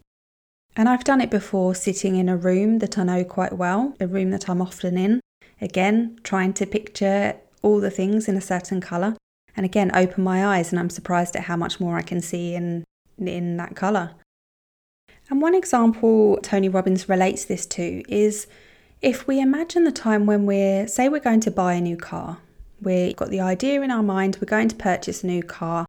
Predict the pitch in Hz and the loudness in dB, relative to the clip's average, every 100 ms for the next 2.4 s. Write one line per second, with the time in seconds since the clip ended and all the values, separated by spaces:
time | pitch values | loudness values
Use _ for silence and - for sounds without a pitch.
0 | - 202 196 202 202 202 262 285 - 285 | -4 -2 0 0 0 -2 0 -2 0 -4
1 | 269 - 202 196 190 190 185 190 - 185 | -2 2 4 4 2 2 2 2 0 0
2 | 180 180 175 - | 2 2 0 -4